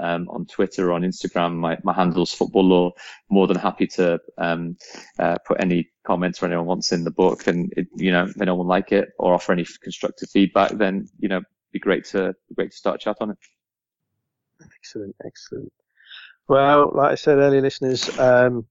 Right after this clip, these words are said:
Speaker 2: I can't recommend the book enough. It's, uh, you know, it covers so many subjects that we talk about on this podcast series, and, uh, you know, they're so expertly covered and written in such a way that, as I said earlier, if you, even if you're not a fan of football,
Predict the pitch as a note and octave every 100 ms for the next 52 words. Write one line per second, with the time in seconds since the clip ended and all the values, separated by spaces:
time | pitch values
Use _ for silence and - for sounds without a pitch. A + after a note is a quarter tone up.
0 | - A#2 - - C3 B2 - B2+ A#2+ A2+
1 | B2+ - A#2 A2 A#2 - A#2 - - B2
2 | A#2 A#2 G#2+ _ _ _ _ _ _ B2
3 | A2+ A2+ - _ _ - F3 - F3+ D3+
4 | D3 - E3 D3 C3+ C3 A#2+ C3+ A2+ B2+
5 | - C#3 B2+ A2+ C3+ - B2 A#2 A2+ A2+
6 | A2 - _ _ C3 - - A#2 A2 -
7 | A#2 G#2+ A2 A2 - A#2 A2 A2 A#2+ A2+
8 | A2+ A2 _ _ _ _ - A#2+ A2+ B2
9 | B2 - B2 B2 - C3+ A#2+ - B2 A2+
10 | A2+ A#2 C3+ B2 A#2 - A#2+ - A#2+ A#2+
11 | A#2 A2 A2+ C#3+ C3+ B2 A#2 A2+ A2 G#2
12 | A#2+ - D3 F#3 D3 A#2+ B2+ A#2 - -
13 | A2+ G#2+ - A2+ G#2+ G#2 G#2+